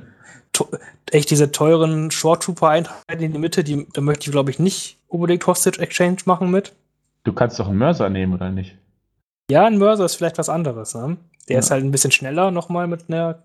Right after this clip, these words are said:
Speaker 2: äh, durch seine Base,
Speaker 1: Ja.
Speaker 2: mit der Einser-Move.
Speaker 1: Und es würde jetzt nicht so doll wehtun, wenn der stirbt, also wenn der Schaden kriegt, wie wenn du die Short Trooper verlierst. Weil sie
Speaker 2: Ja,
Speaker 1: nach-
Speaker 2: gut, aber der hat halt
Speaker 1: oder
Speaker 2: nur,
Speaker 1: so.
Speaker 2: der hat halt auch nur drei Lebenspunkte, ne? Und
Speaker 1: Ja,
Speaker 2: wenn
Speaker 1: ja.
Speaker 2: er dann
Speaker 1: Aber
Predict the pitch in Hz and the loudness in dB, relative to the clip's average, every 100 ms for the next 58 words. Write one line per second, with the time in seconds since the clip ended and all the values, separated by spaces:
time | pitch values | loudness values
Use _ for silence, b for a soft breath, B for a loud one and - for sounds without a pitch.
0 | _ - 143 143 147 147 147 147 147 185 | _ -8 -4 -2 -2 -2 0 0 0 -2
1 | - _ 208 202 - - - 143 151 151 | -4 _ 2 2 -2 -4 -2 2 2 2
2 | 160 185 - _ _ - 101 104 - - | 0 -4 -14 _ _ 0 2 0 -2 0
3 | 113 117 113 113 113 110 107 95 117 - | 4 4 2 -2 0 2 2 4 2 2
4 | 110 101 101 101 95 95 - - - _ | 0 2 2 2 2 0 -2 -8 -14 _
5 | - - 117 104 101 - - 95 92 92 | -18 -2 4 4 4 -2 -4 0 2 2
6 | 92 - 101 101 101 - 98 - 98 104 | 0 0 2 2 0 -4 -6 -6 -2 0
7 | 101 101 101 160 143 131 107 95 - 90 | 2 2 0 0 0 0 -4 -10 -12 -12
8 | 90 - _ B B B - 92 92 131 | -12 -14 _ B B B -10 -4 2 6
9 | 190 208 147 131 147 165 156 156 147 - | 6 4 2 2 2 2 2 0 0 -6
10 | - b b 120 151 151 - 180 160 151 | -20 b b -2 0 2 2 2 2 2
11 | 147 190 139 - 117 - 120 139 95 104 | 4 2 0 -8 -10 -8 -4 0 4 2
12 | - 139 139 135 | 2 0 -2 -4